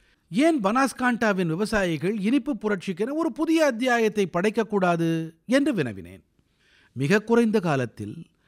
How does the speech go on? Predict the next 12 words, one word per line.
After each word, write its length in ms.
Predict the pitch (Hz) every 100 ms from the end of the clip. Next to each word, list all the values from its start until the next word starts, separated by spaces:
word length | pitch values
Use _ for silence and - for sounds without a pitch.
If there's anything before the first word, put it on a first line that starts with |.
| _ _ 107
பனாஸ்காண்டா 720 | 156 247 277 - 262 247 240
பகுதி 720 | 226 214 202 202 185 117 - _ _ _ _ -
தேன் 480 | 220 294 330 330 294
உற்பத்திக்கான 840 | 247 240 262 202 247 247 247 247
முக்கியமான 640 | 220 202 - 277 285 294 254
மையமாக 560 | 190 202 277 285 269
மாறிவிட்டது 680 | 285 294 320 302 226 247 214
என்பதை 340 | 202 196 190 170
அறிந்து 280 | 190 240 254
நீங்கள் 280 | 240 254
மகிழ்ந்து 420 | 226 254 311 320 294
போவீர்கள். 520 | 262 180 147 104